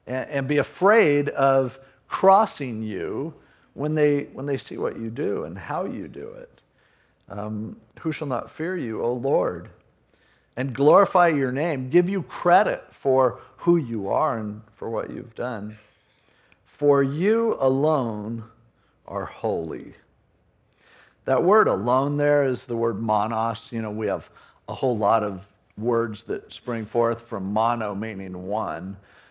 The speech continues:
Um, but the, the idea of the word is that you're the only one that's still standing. You're, out of all of the other options, you are what's left. You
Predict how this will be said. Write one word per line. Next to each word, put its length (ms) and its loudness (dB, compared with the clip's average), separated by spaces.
Um, 580 -6
but 360 -4
the, 260 -4
the 240 2
idea 600 6
of 340 -2
the 80 -2
word 420 0
is 460 -2
that 540 -2
you're 280 6
the 140 0
only 220 2
one 200 -2
that's 220 -8
still 320 0
standing. 880 -8
You're, 640 2
out 180 8
of 140 4
all 380 10
of 180 -2
the 140 6
other 340 4
options, 1000 0
you 400 8
are 200 2
what's 400 -4
left. 720 -2
You 480 4